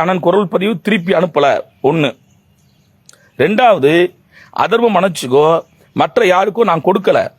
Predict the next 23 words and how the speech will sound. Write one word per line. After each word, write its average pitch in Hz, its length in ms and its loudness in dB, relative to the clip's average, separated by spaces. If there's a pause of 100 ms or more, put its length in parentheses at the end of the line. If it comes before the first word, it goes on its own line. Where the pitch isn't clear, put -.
(800)
அப்படின்ட்டு 160 520 -2 (480)
என் 170 220 -4
மூணு 226 220 2
பிள்ளை 202 200 -2
சத்தியமாக 170 560 0 (1040)
நான் 175 260 0
அப்படி 160 220 -2
செய்ய 190 160 0 (120)
மாட்டேன் 160 400 0 (180)
அப்படின்னு 156 300 -4
சொல்லி 208 200 0
ஒரு 214 120 0
முக்கியமான 208 440 0
அண்ணனுக்கு 185 360 -2
தகவல் 202 280 0
சொன்னேன். - 240 -4 (1300)
சீமானோட 202 480 2
நெருக்கமா 190 300 0
இருக்கிறதுக்கு 170 300 0
தகவல் 190 220 0
சொல்லியிருக்கேன். 139 400 -2 (180)
ஒண்ணு. 151 200 0 (760)
ரெண்டாவது, 190 580 2